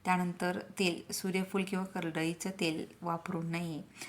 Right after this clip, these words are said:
शेंगदाणा तेल आणि सोयाबीन, आपण सोयाबिनाचं तेल आपण वापरू शकतो.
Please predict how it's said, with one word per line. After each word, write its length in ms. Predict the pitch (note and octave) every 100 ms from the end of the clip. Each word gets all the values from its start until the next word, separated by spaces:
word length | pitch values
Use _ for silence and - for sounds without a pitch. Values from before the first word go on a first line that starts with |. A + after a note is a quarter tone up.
| - -
शेंगदाणा 460 | - F3+ F3+ F#3 F#3+
तेल 260 | F#3+ F3+
आणि 220 | - F#3+
सोयाबीन, 500 | F#3 F3+ D#3+ D#3+ F3 A3+ -
आपण 340 | - F3+ F3+ -
सोयाबिनाचं 680 | - - E3+ D#3+ E3 E3+ E3+ -
तेल 180 | E3 E3+
आपण 280 | - - G3
वापरू 280 | F3+ - F#3
शकतो. 340 | - - -